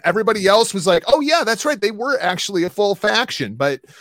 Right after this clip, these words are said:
when you say the Hart Foundation, I just think of the tag team. I think of the Hart Foundation versus the Rockers. I think of the Hart Foundation versus Demolition. You know, I just, to me, the Hart Foundation is just those two guys.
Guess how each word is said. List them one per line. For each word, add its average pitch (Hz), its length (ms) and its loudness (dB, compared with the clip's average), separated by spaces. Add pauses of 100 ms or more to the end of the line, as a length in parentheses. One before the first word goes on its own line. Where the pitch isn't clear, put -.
(160)
when 160 160 -4
you 175 120 -4
say 202 280 2
the 180 120 2
Hart 196 220 2
Foundation, 131 600 -4
I 135 120 -4
just 170 200 -2
think 190 180 0
of 196 80 -2
the 151 80 -2
tag 156 360 -4
team. 101 200 -12
I 131 100 -4
think 196 160 0
of 165 100 -2
the 165 80 2
Hart - 240 -2
Foundation 175 560 -2
versus 170 320 -2
the 156 140 2
Rockers. 135 640 -4 (200)
I 127 60 -6
think 143 140 -4
of 165 100 -6
the 156 100 -2
Hart 180 240 0
Foundation 185 540 2
versus 180 400 0
Demolition. 190 840 0 (320)
You 160 180 0
know, 147 180 2
I 180 80 4
just, 170 300 -4 (220)
to 180 100 -4
me, 170 480 -4
the 123 100 -6
Hart 147 200 -2
Foundation 160 520 -2
is 143 200 -4
just - 340 -4
those 165 220 2
two 151 180 -6
guys. - 480 -8